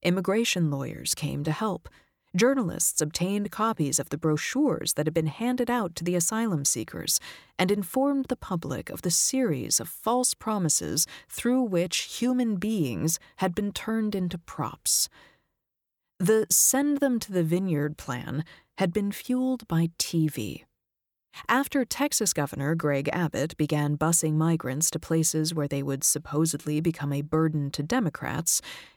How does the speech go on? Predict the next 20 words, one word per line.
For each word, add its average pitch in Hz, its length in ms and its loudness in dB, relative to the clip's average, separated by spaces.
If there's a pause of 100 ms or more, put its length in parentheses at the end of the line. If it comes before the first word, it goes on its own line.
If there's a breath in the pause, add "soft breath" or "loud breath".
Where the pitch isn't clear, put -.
shipping 247 760 2
migrants 175 720 2 (180)
became 220 300 2
a 202 80 2
regular 262 500 2
topic 165 440 0
of 165 100 -4
conversation 170 880 0
on 185 140 0
the 185 80 0
morning 196 340 0
show 156 320 0
Fox 202 400 -2
and - 140 -6
Friends, - 440 -4 (460 loud breath)
and 151 320 0
Fox - 400 -4
News 139 300 0
in 151 120 2
general. 160 480 -2